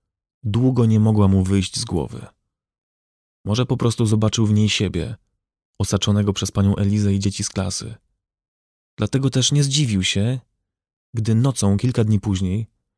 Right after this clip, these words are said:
kiedy dryfował po ciemnym morzu na granicy jawy i snu,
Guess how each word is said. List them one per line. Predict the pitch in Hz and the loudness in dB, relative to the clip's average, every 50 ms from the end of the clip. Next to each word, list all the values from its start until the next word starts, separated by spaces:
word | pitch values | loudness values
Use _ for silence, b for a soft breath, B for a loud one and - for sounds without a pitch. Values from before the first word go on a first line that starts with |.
| _ _ _ _ _ _ | _ _ _ _ _ _
kiedy | - 117 117 120 117 | -6 -4 -2 -2 0
dryfował | 110 120 123 104 - 123 120 113 110 104 | 0 0 0 0 2 2 2 4 2 2
po | - 110 | 2 0
ciemnym | - - 120 117 117 113 107 | 0 2 2 2 2 4 4
morzu | 101 101 107 117 113 107 98 95 95 | 4 4 4 2 2 0 0 0 0
na | 90 92 | 0 2
granicy | 92 95 92 92 98 98 - - 98 95 | 2 2 2 2 2 0 0 -2 -2 0
jawy | 98 104 113 113 98 95 | 2 2 2 2 2 0
i | 95 92 | 0 0
snu, | - - - 101 98 110 131 | -2 -2 0 0 0 0 -2